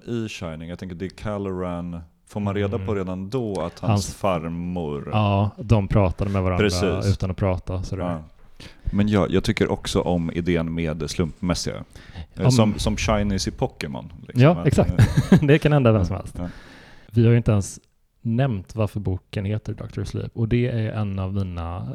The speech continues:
Speaker 2: favoritaspekter, eh, både i boken och i filmen faktiskt.
Speaker 1: Mm.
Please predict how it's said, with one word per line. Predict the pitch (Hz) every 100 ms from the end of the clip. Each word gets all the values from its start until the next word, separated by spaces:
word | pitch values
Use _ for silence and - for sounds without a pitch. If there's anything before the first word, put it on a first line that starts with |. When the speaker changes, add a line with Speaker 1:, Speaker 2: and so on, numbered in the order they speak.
| 135
Speaker 2:
favoritaspekter, | - 110 110 95 - 98 - 92 - 117 107 - _ -
eh, | 104 87 90 -
både | 120 110 110 120
i | 107 92
boken | 92 85 - 92
och | - 98 - -
i | 95
filmen | 92 98 92 98
faktiskt. | 113 85 - -
Speaker 1:
Mm. | -